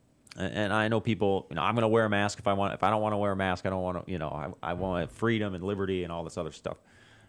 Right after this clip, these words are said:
and Constitution." And I, I hear it all the time. The, the bottom line is public health takes precedence over many other things. And, and, and read the law. That's how it works. Um, and, you know, to me, I don't wear a mask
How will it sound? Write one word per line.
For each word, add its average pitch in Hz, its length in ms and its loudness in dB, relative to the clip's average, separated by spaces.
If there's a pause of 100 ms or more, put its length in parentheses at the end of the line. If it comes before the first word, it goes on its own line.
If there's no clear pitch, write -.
and 82 320 -2
Constitution." 107 760 -2
And 90 120 -6
I, 90 180 -4
I 92 140 -4
hear 104 200 -2
it 92 60 -4
all 90 100 -2
the 85 80 -6
time. 76 380 -10
The, 95 240 -10
the 101 80 -6
bottom 117 280 2
line 98 240 2
is 90 140 0
public 135 300 -2
health 92 320 -2
takes - 340 -10 (140)
precedence 78 460 -6
over 78 300 -6 (280)
many 98 240 0
other 87 140 -2
things. 80 360 -10
And, 85 160 -10 (120)
and, 98 200 -6
and 87 200 -6 (920)
read 143 200 4
the 123 60 2
law. 101 300 0 (680)
That's 113 160 0
how 131 160 2
it 98 40 0
works. - 440 -4 (520)
Um, 78 540 -2 (220)
and, 85 540 -2
you 95 140 -4
know, 87 160 0
to - 140 -4
me, 107 360 2
I 95 100 4
don't 107 160 0
wear 87 160 0
a 82 60 -2
mask 80 440 -6